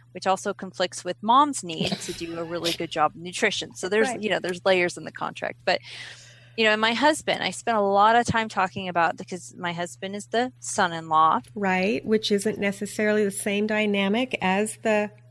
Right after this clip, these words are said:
Speaker 2: daughter.
Speaker 1: Definitely not. Lots of difference <laughs> there. But we spent, I spent a lot of time talking about his need for privacy, his need to still be the leader of his household.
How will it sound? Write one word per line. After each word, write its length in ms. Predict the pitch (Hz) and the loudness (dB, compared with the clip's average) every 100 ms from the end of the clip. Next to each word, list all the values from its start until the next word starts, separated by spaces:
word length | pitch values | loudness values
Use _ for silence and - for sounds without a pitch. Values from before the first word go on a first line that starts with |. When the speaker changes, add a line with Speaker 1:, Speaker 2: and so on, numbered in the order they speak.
| - - | -14 -4
Speaker 2:
daughter. 580 | 202 175 147 214 311 _ _ _ - | -2 0 0 0 -4 _ _ _ 0
Speaker 1:
Definitely 500 | 165 - 185 214 247 | 0 0 -2 -2 0
not. 320 | 208 170 240 _ _ | 2 2 0 _ _
Lots 240 | 165 160 220 | -2 -2 -2
of 40 | |
difference 400 | 202 - 185 - | -4 -4 -8 -8
<laughs> 60 | - | -4
there. 120 | 185 - 277 - 302 - - - - - _ _ _ | -2 0 0 2 -2 -2 -12 -12 -14 -16 _ _ _
But 320 | 220 214 - _ | 2 4 2 _
we 200 | 202 226 | -8 -6
spent, 460 | - - 220 208 - | -6 -2 0 0 -2
I 80 | 196 | -6
spent 240 | 202 240 240 | -4 -2 2
a 40 | |
lot 140 | 226 | 2
of 80 | 208 | 0
time 200 | - 269 | -2 -2
talking 320 | 247 196 190 | 0 -2 -2
about 180 | 180 180 | -2 -2
his 160 | 190 185 | -2 -8
need 180 | 180 - | -10 -10
for 120 | 190 | -6
privacy, 560 | - 220 202 - 160 | -2 -2 -2 -12 -10
his 180 | 175 185 | -10 -10
need 260 | 180 175 170 | -10 -10 -10
to 120 | - | -10
still 240 | 175 - 180 | -10 -6 -6
be 120 | 175 | -2
the 100 | 175 | -4
leader 260 | 170 170 175 | -2 -2 -2
of 100 | - | -4
his 140 | - | -6
household. 640 | - 208 - - 156 - | -2 -2 -4 -8 -8 -8